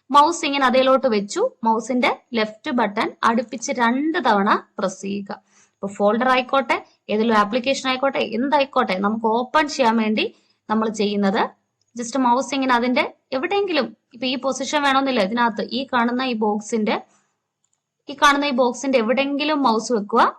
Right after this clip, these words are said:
അതിനുശേഷം മൗസിന്റെ ലെഫ്റ്റ് ബട്ടൺ അടുപ്പിച്ച് രണ്ട് തവണ പ്രസ് ചെയ്യുക.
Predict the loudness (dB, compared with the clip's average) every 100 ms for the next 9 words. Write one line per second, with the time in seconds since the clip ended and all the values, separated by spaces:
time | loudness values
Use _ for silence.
0 | _ _ -6 -2 -2 -2 -2 -2 -2 0
1 | -2 -2 -2 0 0 -2 -4 -2 0 0
2 | -4 -6 _ _ _ 0 0 -2 -4 0
3 | 0 0 -2 2 2 2 0 -2 _ -4
4 | -4 -4 -8 -8 -14